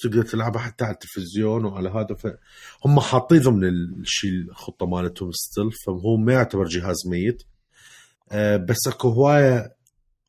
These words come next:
شلون مميزات بي، أه، طلعت برا بعد، ما،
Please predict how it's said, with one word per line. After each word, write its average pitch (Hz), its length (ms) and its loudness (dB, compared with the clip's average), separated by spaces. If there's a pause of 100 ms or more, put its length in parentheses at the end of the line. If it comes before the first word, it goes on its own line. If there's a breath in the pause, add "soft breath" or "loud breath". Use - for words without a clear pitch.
(1080)
شلون 110 520 -4 (140)
مميزات 107 760 2
بي، 107 440 -2 (360)
أه، 98 140 -4
طلعت 113 400 -2
برا 87 220 -4
بعد، 85 280 -10 (260)
ما، 87 440 -8